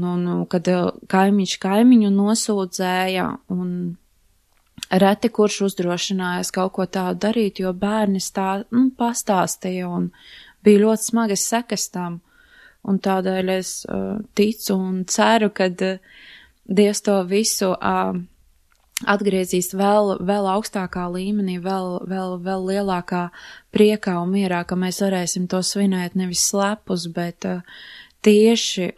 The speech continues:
un no sirds un patiesi tajā nozīmē, kam ir radīti Ziemassvētki, kam ir Dievs, kas parādīja, ka mēs varam dzīvot šeit, uz zemes, tāpat kā debesīs jau,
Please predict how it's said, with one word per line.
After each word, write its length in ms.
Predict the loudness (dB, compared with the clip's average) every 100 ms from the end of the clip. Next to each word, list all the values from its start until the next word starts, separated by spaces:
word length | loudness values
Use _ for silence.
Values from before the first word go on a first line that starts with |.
| -6
un 140 | -4
no 140 | -2 -2
sirds 560 | -4 -2 -2 -2 -6 -6
un 160 | -6
patiesi 560 | -4 -4 -2 -2 -2 -4
tajā 240 | -4 -2 0
nozīmē, 760 | 2 2 2 0 -2 -2 -2 -4 -6
kam 300 | -4 -2 2
ir 220 | 2 2
radīti 600 | 0 -2 -4 -6 -6 -8 -4
Ziemassvētki, 920 | -2 0 0 -2 -2 -2 -4 -6 -8 -8 -18 -4
kam 260 | 0 2
ir 220 | 2 0 -4 -18 -20 -10 -2
Dievs, 600 | 2 4 2 -2 -8 -8
kas 160 | -6 -2
parādīja, 720 | 0 2 0 0 -2 -4 -2
ka 80 |
mēs 260 | 0 0 -2
varam 240 | 0 0
dzīvot 560 | -2 0 2 2 -4 -4
šeit, 540 | 0 2 0 -2 -8 _ _ _ _ -4
uz 220 | -2 2
zemes, 500 | 4 4 6 4 2 0
tāpat 440 | 0 2 0 -4 -4
kā 160 | -6
debesīs 760 | -2 0 0 0 -6 -10 -12 -12
jau, 180 | -10